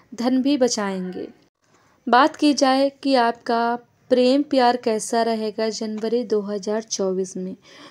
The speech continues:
तो यहाँ पर जो प्रेम प्यार है तो सामान्य स्थिति में रहेगा। जैसे कि जो आपके पार्टनर हैं, तो लड़ाई झगड़ा तो रहेगा, वाद विवाद रहेगा, लेकिन ब्रेकअप नहीं होगा।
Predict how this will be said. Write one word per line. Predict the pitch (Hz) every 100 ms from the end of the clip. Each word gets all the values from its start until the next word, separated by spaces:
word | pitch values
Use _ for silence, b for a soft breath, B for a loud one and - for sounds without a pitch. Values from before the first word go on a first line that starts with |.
| B
तो | 269
यहाँ | 262 277 269
पर | 262 262
जो | 262
प्रेम | 262 - 233 254
प्यार | 254 220 202 196
है | 220
तो | 247 - 254 262 262 B B B -
सामान्य | 294 269 285 339 339
स्थिति | - - 285
में | 277 269
रहेगा। | 247 240 226
जैसे | 226 240 240 262
कि | 262
जो | 240 254
आपके | 240 -
पार्टनर | 254 233 208 208 226 254
हैं, | 240 214 220 254 B B B B B -
तो | 277 269 277
लड़ाई | 269 262 262 277
झगड़ा | 269 269 277
तो | 269
रहेगा, | 226 214 247 254
वाद | 233 226 226
विवाद | 220 220 220
रहेगा, | 208 190 226 247 254 269 294 B B B B -
लेकिन | 254 277 370 320
ब्रेकअप | 254 262 277 -
नहीं | 226 220
होगा। | 185 185 180 190